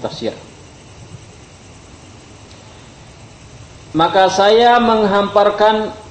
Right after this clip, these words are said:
selendangku di depan pintunya." Jadi dia mendengarkan hadis dari seseorang, kemudian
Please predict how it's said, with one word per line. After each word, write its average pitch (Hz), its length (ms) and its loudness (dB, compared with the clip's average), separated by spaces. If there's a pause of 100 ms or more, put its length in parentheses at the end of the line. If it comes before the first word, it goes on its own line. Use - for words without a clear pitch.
(160)
selendangku 202 880 2
di 170 80 2
depan 185 400 0
pintunya." 151 480 -4 (1800)
Jadi 143 320 -6
dia 156 160 0
mendengarkan 143 580 -2
hadis 185 840 0 (640)
dari 123 160 -10
seseorang, 160 800 -2 (800)
kemudian 135 480 -4